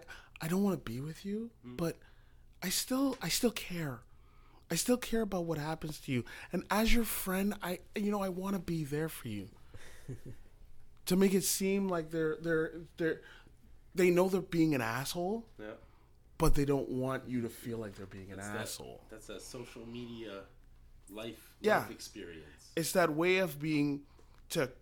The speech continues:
Speaker 1: cut you off,
Speaker 3: But not completely.
Speaker 1: but not completely. They say to leave that, say, "I'm shutting the door, but I'm gonna leave a crack.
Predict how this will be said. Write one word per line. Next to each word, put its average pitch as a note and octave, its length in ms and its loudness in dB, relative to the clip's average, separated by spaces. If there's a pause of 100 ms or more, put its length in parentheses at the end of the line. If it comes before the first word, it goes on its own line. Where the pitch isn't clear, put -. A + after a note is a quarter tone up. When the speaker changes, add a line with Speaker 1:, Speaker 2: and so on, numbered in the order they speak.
Speaker 1:
cut - 240 0
you F#3+ 240 2
off, E3+ 560 2 (420)
Speaker 3:
But A#2 120 -10
not G#2 180 -12
completely. G#2+ 400 -14
Speaker 1:
but D#3 140 6
not D3+ 380 8 (120)
completely. - 760 0 (580)
They D3+ 100 0
say E3 260 4
to D#3+ 140 -2
leave E3 360 0
that, C#3+ 260 4 (340)
say, - 260 2
"I'm E3 140 0
shutting G#3+ 300 4
the G3+ 80 2
door, D#3+ 380 4 (100)
but C3+ 100 -6
I'm C3+ 100 -4
gonna C#3+ 140 0
leave C#3 180 -2
a A#2+ 40 -8
crack. F#2 400 -8